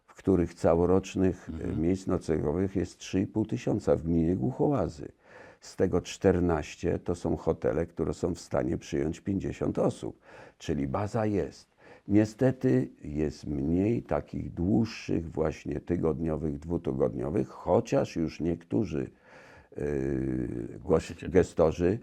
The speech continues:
Speaker 2: Mhm.
Speaker 1: umieli znaleźć sobie niszę, yy, turnusy rehabilitacyjne, turnusy, yy, odstresowujące, yy,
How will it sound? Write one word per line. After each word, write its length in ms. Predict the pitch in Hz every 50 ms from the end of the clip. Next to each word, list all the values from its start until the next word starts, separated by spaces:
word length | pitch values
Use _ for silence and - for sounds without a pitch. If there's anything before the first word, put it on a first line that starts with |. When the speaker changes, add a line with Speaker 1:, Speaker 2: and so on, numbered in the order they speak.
| - - -
Speaker 2:
Mhm. 160 | - 80 85 - _ -
Speaker 1:
umieli 400 | - 151 190 190 156 92 78 67
znaleźć 440 | - 82 67 64 62 62 64 67
sobie 340 | - - 73 67 65 76 73
niszę, 500 | 73 76 69 67 - - 64 - - 110 - _ _ _ _ _ _ _ _ _ _ _ -
yy, 160 | - 73 69
turnusy 520 | - - 123 107 - 76 73 76 - - 65
rehabilitacyjne, 1500 | 64 62 - - 64 71 71 69 65 65 64 - - 60 - - - 65 62 67 67 64 64 64 62 - - - - - _ _ _ -
turnusy, 880 | - 110 104 - 92 95 90 82 - - 82 82 78 76 73 - - - - 71
yy, 100 | 69 - - - - - - - - - - - - - _ _
odstresowujące, 1500 | - 87 - - - - 82 80 80 - - 80 76 73 78 76 73 73 73 69 71 - - - - 69 71 69 67 - - - - - - - - - - - _ _ _ -
yy, 680 | - 69 62 60 58 - - 53 - - - 52 -